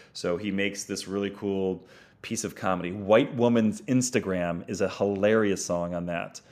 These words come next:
That is top notch. It is really, really funny, tongue in cheek about how, how all white women's Instagram pages look the same.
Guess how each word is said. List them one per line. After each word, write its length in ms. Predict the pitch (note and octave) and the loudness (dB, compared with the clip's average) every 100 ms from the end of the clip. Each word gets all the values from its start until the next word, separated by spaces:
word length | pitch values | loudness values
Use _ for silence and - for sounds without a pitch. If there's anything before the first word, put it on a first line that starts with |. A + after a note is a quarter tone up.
| - - - | -20 -18 -2
That 220 | E3+ - | 2 2
is 300 | A2 G2 E2+ - | 2 -2 -4 -12
top 360 | - A2 A2 | -6 -4 -4
notch. 360 | F#2+ F2+ D#2 - | -4 -2 -4 -6
It 80 | A2 | -6
is 120 | G#2 | -6
really, 400 | G2 A2 A#2+ A2+ | -6 0 2 2
really 260 | G2 G2 F#2+ | 0 -2 -2
funny, 280 | - F2+ F#2 | -4 -6 -6
tongue 300 | - A2+ G2+ | -4 -2 -2
in 100 | G2 | -4
cheek 280 | - F#2+ F2+ | -6 -6 -4
about 380 | F#2 F2+ - - - - - _ _ _ _ _ | -4 -4 -6 -14 -20 -20 -20 _ _ _ _ _
how, 420 | G2 G#2+ F#2+ F#2+ G2 | -6 2 4 4 0
how 240 | A#2+ A#2+ | 4 6
all 300 | B2 A2+ A2+ | 8 8 8
white 180 | G#2 A2 | 6 4
women's 240 | G#2+ G2+ G2+ | 2 -2 -4
Instagram 420 | G2+ G#2 G2 F#2+ | -6 -4 -2 -2
pages 260 | F#2+ F2+ F#2 | -2 -4 -6
look 120 | G2+ | -8
the 60 | |
same. 360 | F#2 F#2+ F2+ F2+ | -4 0 0 -2